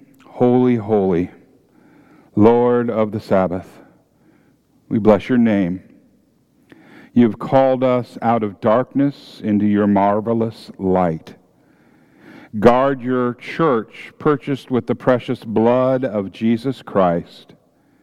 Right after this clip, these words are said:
Keep her in the true faith without error, schism, or compromise until that day when you welcome her home as your spotless bride.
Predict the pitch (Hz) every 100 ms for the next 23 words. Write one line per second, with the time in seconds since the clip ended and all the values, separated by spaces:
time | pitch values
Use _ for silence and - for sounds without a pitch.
0 | _ _ - - _ - 151 - 101 90
1 | 92 95 95 - 120 104 - 104 107 135
2 | - - 98 107 95 95 95 104 113 120
3 | 120 _ _ _ _ - - 110 104 113
4 | 113 98 98 95 - _ _ _ _ _
5 | - 123 - 92 87 85 82 90 - 95
6 | - 107 104 98 98 98 104 98 92 104
7 | 107 110 107 98 90 92 117 147 151 131
8 | 127 131 120 123 131 101 87 87 82 90
9 | _ _ _ _ - _ - 85 90 90
10 | - - 95 90 104 - - 92 85 80
11 | 78